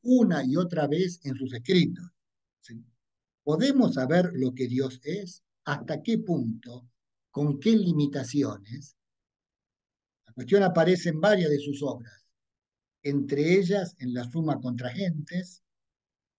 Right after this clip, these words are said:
en la Summa Theologiae, en algunas cuestiones disputatae,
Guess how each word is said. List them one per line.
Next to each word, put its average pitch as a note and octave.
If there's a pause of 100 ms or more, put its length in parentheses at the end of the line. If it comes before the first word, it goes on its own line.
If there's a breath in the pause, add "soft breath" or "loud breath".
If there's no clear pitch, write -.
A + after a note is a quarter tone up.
(360)
en D3
la C#3+
Summa E3
Theologiae, D#3
en -
algunas D3
cuestiones D#3
disputatae, D#3+